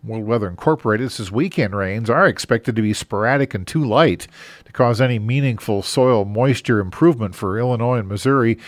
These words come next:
and the surrounding areas. The Northern Plains, however, will see better rains with significant soil moisture improvement across the Dakotas and Minnesota.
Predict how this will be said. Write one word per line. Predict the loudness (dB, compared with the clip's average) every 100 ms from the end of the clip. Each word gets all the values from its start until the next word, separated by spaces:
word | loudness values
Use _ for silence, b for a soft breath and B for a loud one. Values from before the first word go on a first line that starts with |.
| B B
and | -6 -4 -4 -2
the | 0 0
surrounding | -2 0 0 0 -2 -2
areas. | 0 2 0 -2 -10 -12 B B B B
The | -4
Northern | 0 0 -2
Plains, | 2 2 4 4
however, | 6 6 6
will | 4 4
see | 4 2
better | 4 4 6 4
rains | 2 0 -2 0
with | 0 0
significant | 0 0 0 0 -2
soil | 0 2 4
moisture | 2 0 -2 -6
improvement | -4 2 4 4 0
across | 0 0 -2 -2
the | -2
Dakotas | -2 0 2 2 0
and | -2
Minnesota. | -8 -8 0 4 4 2